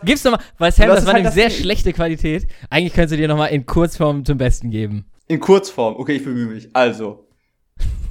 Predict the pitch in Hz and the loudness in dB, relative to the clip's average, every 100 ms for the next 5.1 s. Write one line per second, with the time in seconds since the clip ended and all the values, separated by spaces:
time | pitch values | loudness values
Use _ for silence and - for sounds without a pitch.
0 | - - - - _ _ _ _ 147 151 | -12 -18 -20 -20 _ _ _ _ 0 2
1 | 220 233 - 151 170 190 285 - - 180 | 2 -2 0 0 0 -2 0 -2 0 -4
2 | 165 - 143 - 165 180 - - - 131 | -2 -8 -8 -4 -4 -4 -14 -12 -2 0
3 | 143 147 143 147 147 147 _ _ _ _ | 0 -4 -4 -4 -4 -10 _ _ _ _
4 | _ _ _ _ _ 127 139 147 143 - | _ _ _ _ _ -2 0 -2 -6 -12
5 | - | -20